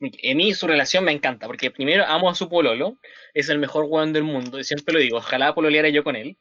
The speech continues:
<laughs> pero y ella me dice que sí, que obvio, él también me había mandado mensajes y cosas así.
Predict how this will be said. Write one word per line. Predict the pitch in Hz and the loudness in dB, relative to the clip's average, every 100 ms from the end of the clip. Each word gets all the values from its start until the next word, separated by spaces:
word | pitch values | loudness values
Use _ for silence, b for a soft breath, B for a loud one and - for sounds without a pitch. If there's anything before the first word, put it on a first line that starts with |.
| _ | _
<laughs> | - | -4
pero | 160 - - - - - _ _ _ _ _ _ _ _ 277 311 240 | -4 -4 -12 -20 -16 -16 _ _ _ _ _ _ _ _ -10 -8 -2
y | 151 | 2
ella | 175 | 4
me | 190 | 4
dice | 202 196 | 0 -2
que | 180 | -6
sí, | 156 170 | -8 -8
que | 139 | -6
obvio, | 135 120 117 | -6 -8 -8
él | 147 | -6
también | 156 156 156 156 | -6 -4 -6 -6
me | 143 | -4
había | 135 | -4
mandado | 135 135 135 | -4 -4 -4
mensajes | 135 139 139 135 | -4 -8 -10 -10
y | 139 | -12
cosas | 131 127 - 135 | -10 -10 -8 -12
así. | 120 110 | -12 -20